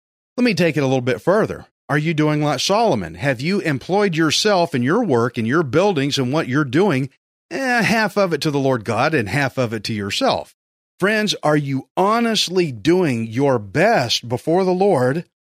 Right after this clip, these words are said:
with integrity, with oneness for him? Don't divide it between yourself and then for God, whatever's left over. Give it all to him.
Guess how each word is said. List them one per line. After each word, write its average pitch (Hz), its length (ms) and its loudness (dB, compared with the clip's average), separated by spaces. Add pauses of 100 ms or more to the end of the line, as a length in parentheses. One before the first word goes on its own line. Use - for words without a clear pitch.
(320)
with 156 320 0
integrity, 208 1160 -2 (360)
with 175 240 2
oneness 202 840 2 (340)
for 220 220 4
him? 190 540 0 (480)
Don't 233 240 2
divide 233 400 2
it 165 100 0
between 185 380 2
yourself 151 500 2
and 165 160 2
then 143 320 0
for 135 140 0
God, 127 360 2
whatever's 131 380 0
left 123 300 0
over. 147 360 2 (420)
Give 156 260 2
it 208 100 4
all 147 260 2
to 156 120 2
him. 165 500 -2